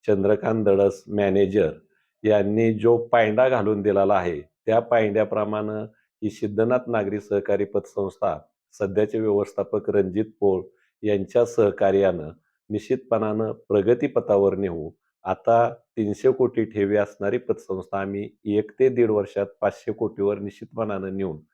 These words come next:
आम्ही जी परिवर्तन केलंय, त्या परिवर्तनाला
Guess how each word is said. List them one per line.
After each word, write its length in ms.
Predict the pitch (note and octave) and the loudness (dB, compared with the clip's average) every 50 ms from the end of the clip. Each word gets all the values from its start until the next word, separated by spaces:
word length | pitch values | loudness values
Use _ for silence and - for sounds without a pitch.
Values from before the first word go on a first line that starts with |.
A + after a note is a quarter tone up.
| _ _ _ _ _ _ _ | _ _ _ _ _ _ _
आम्ही 360 | F2+ F#2 G2 G#2 A2 A2+ A2+ | -6 -4 -2 0 0 0 0
जी 160 | G#2+ A2 A#2 | 0 0 -2
परिवर्तन 720 | A#2+ A#2 - - A2 A2 A#2+ C3 C3+ B2+ A2+ - - G#2+ G#2 | -2 -2 0 0 2 4 4 4 4 4 2 0 -2 -2 -2
केलंय, 360 | G2+ - G#2+ F2+ F#2 F#2+ G2 F#2+ - _ _ _ _ _ - | 0 -2 0 0 0 -2 -4 -6 -8 _ _ _ _ _ -2
त्या 120 | G#2+ G#2+ | -2 -2
परिवर्तनाला 960 | G#2+ - - G#2+ G#2 A2+ A2+ A#2+ A#2+ A#2 A#2 - G#2+ G#2 G2+ G#2 G#2+ G#2+ G#2+ | 0 0 2 2 4 4 4 4 2 0 -2 -6 -6 -4 -2 0 0 -2 -2